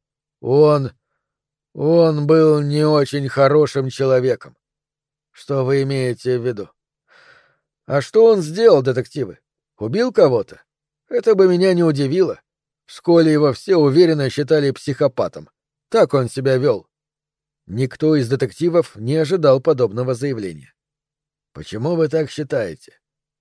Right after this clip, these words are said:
Не можете ли вы рассказать о нём немного больше?» Рид откинулся на спинку кресла и напрягся.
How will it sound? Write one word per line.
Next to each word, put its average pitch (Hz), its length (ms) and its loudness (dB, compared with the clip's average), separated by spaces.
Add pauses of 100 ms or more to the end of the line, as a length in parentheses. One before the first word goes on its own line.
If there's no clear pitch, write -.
(120)
Не 90 200 -12
можете 180 440 -2
ли 156 100 2
вы 160 140 2
рассказать 143 540 -4
о 135 60 -2
нём 143 240 -4
немного 147 460 -2
больше?» 120 480 -8 (720)
Рид 127 280 -4
откинулся 147 540 -4
на 131 100 -2
спинку 120 380 -4
кресла 160 400 -2 (380)
и 113 100 -4
напрягся. 127 540 -4